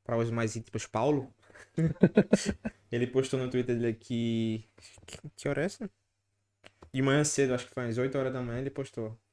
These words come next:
"Nós temos quinhentos e oitenta e um pes-, pacientes no hospital com covid. Desses, cinquenta estão internados em caso grave, né? E o C-,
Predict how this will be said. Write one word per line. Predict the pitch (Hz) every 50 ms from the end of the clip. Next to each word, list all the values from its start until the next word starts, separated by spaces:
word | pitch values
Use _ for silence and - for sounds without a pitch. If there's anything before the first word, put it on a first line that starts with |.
| - - _ _ _ _ _ -
"Nós | 120 117 -
temos | - 131 131 131
quinhentos | - - 143 160 160 - 175
e |
oitenta | 165 160 160 160 156
e |
um | 151 147
pes-, | - - - 147 143 - - - -
pacientes | - 135 131 131 - - 131 127 127 -
no | 131 127 123 120
hospital | 120 - - - _ - 131 139 147 151 147
com | 147 127 -
covid. | - 120 113 110 123 135 151 165 165 170 170 160 - _ _ _ - _ _ _ _ _ _ -
Desses, | 131 127 123 143 147 147 147 147 - - 135 127
cinquenta | - - 151 143 143 - - 143 151 156 151 151
estão | 151 143 - - - 139 139
internados | 139 139 139 127 123 120 120 123 123 123
em | 123 117
caso | 120 123 117 117 117 113
grave, | 110 117 120 131 135 135 131
né? | 123 120 117 107 98 - 92 - -
E | 117 113 117
o | 117
C-, | - - 117 113